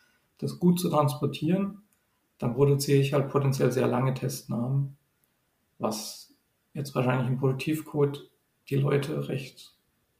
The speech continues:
oder manche, manche recht schnell auf die Palme bringt,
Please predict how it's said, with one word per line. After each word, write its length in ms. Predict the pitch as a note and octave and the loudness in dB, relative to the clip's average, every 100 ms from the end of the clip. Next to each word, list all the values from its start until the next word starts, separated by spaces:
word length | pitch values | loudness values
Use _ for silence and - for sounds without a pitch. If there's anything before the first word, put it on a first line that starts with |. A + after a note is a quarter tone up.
| - | -10
oder 160 | - A#2+ | -4 -2
manche, 380 | B2+ C#3 - | 0 -2 -4
manche 920 | F3+ - G#3 D3+ - C#3+ C#3 C#3 - - _ _ | -8 -6 -4 -4 0 2 4 2 -6 -16 _ _
recht 180 | C#3 C#3 | -6 -6
schnell 180 | - - | -2 -2
auf 80 | - | -2
die 80 | - | -4
Palme 340 | - - F3+ | -2 2 2
bringt, 460 | F3 F3 F3+ F3 | 2 4 4 4